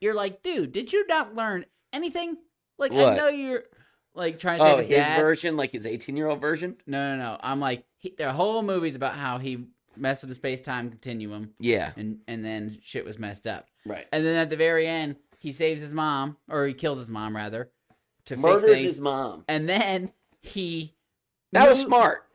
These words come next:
Speaker 1: he moves the tomato
Speaker 2: Yeah,
Speaker 1: can.
Speaker 2: that was smart. That was so that the camera could go up enough, and that would just free his dad.
Speaker 1: It didn't. It messed with the whole thing again.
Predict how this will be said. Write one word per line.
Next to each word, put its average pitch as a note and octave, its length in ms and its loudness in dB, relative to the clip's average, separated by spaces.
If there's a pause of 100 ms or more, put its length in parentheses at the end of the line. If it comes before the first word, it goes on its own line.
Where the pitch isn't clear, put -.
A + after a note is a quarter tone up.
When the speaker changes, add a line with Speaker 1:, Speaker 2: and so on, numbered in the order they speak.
Speaker 1:
he A#3 120 0
moves C4 200 0
the B3 60 -8
tomato D4 300 -2
Speaker 2:
Yeah, B3+ 100 4
Speaker 1:
can. B3 80 6
Speaker 2:
that A3 120 10
was A3+ 120 6
smart. A3 300 8
That D#3 100 6
was E3+ 140 4
so F3+ 140 6
that E3 180 4
the D3+ 80 2
camera E3+ 400 2
could B2 160 -10
go A#2+ 180 4
up A#2+ 200 4
enough, A#2+ 300 2
and B2 120 0
that C3+ 100 8
would C3+ 120 2
just C3 220 -4
free C3+ 200 0
his G#2+ 160 -10
dad. B2 400 0 (400)
Speaker 1:
It B2 180 -12
didn't. F#3+ 420 -2
It D#3+ 200 -6
messed F3 260 -6
with F#3 100 -10
the F#3+ 80 -6
whole F#3 180 -4
thing A#3+ 200 -8
again. B2+ 340 -10